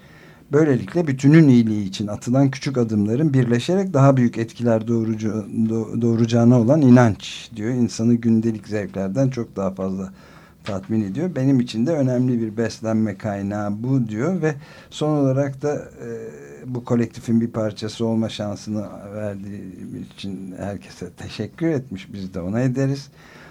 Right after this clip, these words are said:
Son olarak da diyor, "Bu programı dinleyen herkese seslenmek istiyorum. Aramıza katılmak isteyip de zaman ayıramayacağından korkan ya da nasıl olsa yeteri kadar kişi gönüllü olmuştur diye düşünenleriniz varsa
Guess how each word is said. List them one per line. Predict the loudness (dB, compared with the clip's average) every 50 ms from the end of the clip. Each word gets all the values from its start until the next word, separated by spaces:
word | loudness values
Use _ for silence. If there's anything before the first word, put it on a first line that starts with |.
| -20 -10
Son | -2 0 2 4
olarak | 4 4 4 4 4 2 2 2 2
da | 0 0 2
diyor, | 2 0 0 -2
"Bu | -4 -8
programı | -4 -2 0 0 0 0 0 0 0 2
dinleyen | 4 4 4 4 4 2 2
herkese | 2 4 2 2 0 -4 -10 -10 -8 -10 -8
seslenmek | -6 -6 -6 -6 -4 -2 -2 2 2 2 2 2
istiyorum. | -2 -4 0 0 0 0 0 -4 -6 -4
Aramıza | -2 2 4 4 4 4 0 -2
katılmak | -2 -6 -6 -2 0 2 2 2 0 -2
isteyip | -8 -8 -4 -4 -2 -2 -4 -6
de | -6 -6
zaman | -2 2 4 4 4 4 2
ayıramayacağından | 0 0 0 4 6 8 8 8 8 8 6 2 0 0 0 0 -2 -4 -6
korkan | -10 -4 -2 -2 -2 -2 -2 -4 -4 -4 -4 -4 -8 -12 -20 -20 -20 -20 -20 -20 -8 -6
ya | -6 -4 -4
da | -2 0 2
nasıl | 2 2 2 2 2
olsa | 0 0 0 -2 -2
yeteri | 0 0 -2 -2 0 -2 -2 0
kadar | -2 -2 -2 0 0 -2 -2 -4
kişi | -8 -14 -10 -8 -6 0
gönüllü | 2 4 6 6 6 8 8 8 6
olmuştur | 6 4 4 2 2 0 -4 -4 -4 -4 -4
diye | -4 -4 -6 -6 -6
düşünenleriniz | -8 -6 -4 -2 -2 0 0 0 0 0 0 -2 -2 -2 -2 0
varsa | 2 2 2 2 -2 0 0 0 0